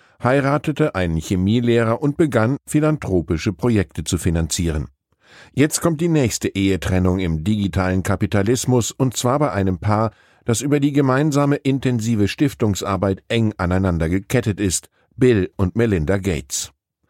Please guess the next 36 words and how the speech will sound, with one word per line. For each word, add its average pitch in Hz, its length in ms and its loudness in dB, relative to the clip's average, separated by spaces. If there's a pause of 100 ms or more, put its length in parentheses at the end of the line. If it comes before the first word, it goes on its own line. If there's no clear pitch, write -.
(300)
Nach 123 140 2
siebenundzwanzig 175 800 0
Jahren 123 360 0
wollen 123 240 0
sie 131 140 0
getrennte 113 560 -2
Wege 123 300 2
gehen, 104 360 0
in 110 160 0
Stiftungssachen 131 920 -2
aber 120 360 -2
weiterhin 127 600 0
eng 90 260 -2
kooperieren. 90 720 -2 (640)
Der 131 100 4
gemeinsame 156 600 2
Tweet 170 440 -2
klingt 127 420 0
leicht 104 440 0
resigniert. 113 640 2 (480)
"Nach 123 240 2
reiflicher 156 540 0
Überlegung 143 580 2
und 147 140 0
viel 151 260 0
Arbeit 127 440 0
an 101 120 0
unserer 110 360 0
Beziehung 135 580 2
haben 127 200 0
wir 131 100 4
beschlossen, 131 540 0
unsere 131 400 0
Ehe 95 360 2
zu - 180 -4
beenden." 92 540 0